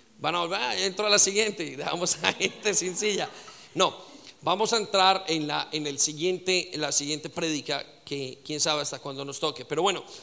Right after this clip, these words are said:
quiero ir simplemente a la, a la última, a la última, em, la última, voy a saltar de la quinta a la última para entender un poco la, la décima, perdón.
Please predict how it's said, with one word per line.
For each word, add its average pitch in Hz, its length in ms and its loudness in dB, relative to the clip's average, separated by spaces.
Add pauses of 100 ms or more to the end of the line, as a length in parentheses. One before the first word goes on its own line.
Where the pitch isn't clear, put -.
(240)
quiero 269 220 6
ir 269 140 8
simplemente 220 800 4
a 156 240 4
la, 147 280 -2 (200)
a 160 80 -2
la 180 100 6
última, 233 560 2 (300)
a 156 80 -2
la 170 100 2
última, 196 760 2 (320)
em, 139 720 -4 (1300)
la 180 100 10
última, 185 380 6
voy 196 100 2
a 226 80 2
saltar 202 380 0
de 208 80 -2
la 190 160 4
quinta 202 420 0
a 170 220 0
la 160 100 6
última 170 400 0
para 143 160 -4
entender 135 560 -6 (420)
un 147 120 -8
poco 151 280 0
la, 139 300 0
la 151 140 2
décima, 156 440 0 (120)
perdón. 135 300 -8